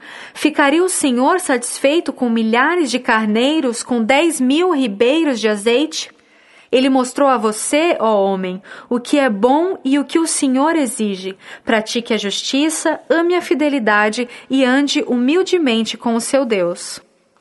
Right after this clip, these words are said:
O profeta Oséias indicara o que constitui a essência do farisaísmo nas palavras:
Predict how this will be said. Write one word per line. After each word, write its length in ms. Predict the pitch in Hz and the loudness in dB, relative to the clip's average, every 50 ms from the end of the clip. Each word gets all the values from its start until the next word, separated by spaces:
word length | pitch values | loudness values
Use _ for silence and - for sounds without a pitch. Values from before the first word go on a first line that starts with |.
| _ _ _ _ _ _ _ - - _ - | _ _ _ _ _ _ _ -20 -12 _ -6
O 60 | 254 | -2
profeta 420 | 233 285 262 262 - 311 339 330 339 | 0 0 0 2 2 0 2 2 0
Oséias 480 | 302 254 220 254 254 254 262 254 254 | 0 0 2 2 2 4 2 2 0
indicara 560 | 226 202 196 202 202 - 240 247 262 269 262 254 | -2 -2 -2 -4 -4 0 2 2 4 4 2 0
o 60 | 254 | 0
que 140 | - 277 269 | 0 -2 0
constitui 560 | - 285 277 - - - - - 320 330 330 | 0 0 0 0 -4 -4 -4 -2 0 2 2
a 100 | 320 294 | 2 0
essência 460 | 269 - - - 302 339 - - 294 | 0 -2 -2 -2 -2 -2 0 -2 -2
do 100 | 254 285 | -2 -2
farisaísmo 840 | - - 269 254 247 226 220 208 196 202 220 254 269 269 269 277 | 0 0 0 0 0 2 2 2 2 2 0 -2 -2 0 0 0
nas 240 | 262 269 269 262 - | 2 2 0 0 -2
palavras: 800 | - - 269 254 220 202 196 180 175 190 - - - - - | 0 0 2 2 4 2 2 2 0 -2 -6 -6 -6 -10 -12